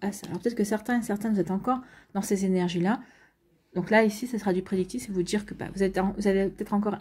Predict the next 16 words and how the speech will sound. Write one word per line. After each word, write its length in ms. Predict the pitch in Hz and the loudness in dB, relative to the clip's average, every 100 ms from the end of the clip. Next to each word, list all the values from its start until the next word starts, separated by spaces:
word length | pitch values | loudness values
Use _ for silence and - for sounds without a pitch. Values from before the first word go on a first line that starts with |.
| - | -4
un 140 | 240 | -4
cycle 400 | 233 - 240 - - - - | -4 -6 -8 -8 -20 -20 -6
à 100 | 202 | -2
terminer 520 | 208 220 214 208 208 208 - | 0 2 4 6 4 2 -4
par 140 | 196 | -2
rapport 280 | 190 190 196 | 0 0 0
à 60 | |
ça, 280 | 185 - 180 - - _ - | -2 -4 -6 -8 -20 _ -2
mais 220 | 196 208 - | 2 2 0
bientôt, 400 | 190 190 - - - | 0 0 -2 -8 -10
vous 80 | - | -6
passerez 480 | 208 185 185 175 175 - - | -2 0 -2 -2 -4 -10 -6
à 140 | 196 | -4
autre 100 | 202 | -4
chose, 320 | - 156 - - _ | -8 -10 -10 -20 _
d'accord ? 380 | 170 180 202 | -10 -6 -6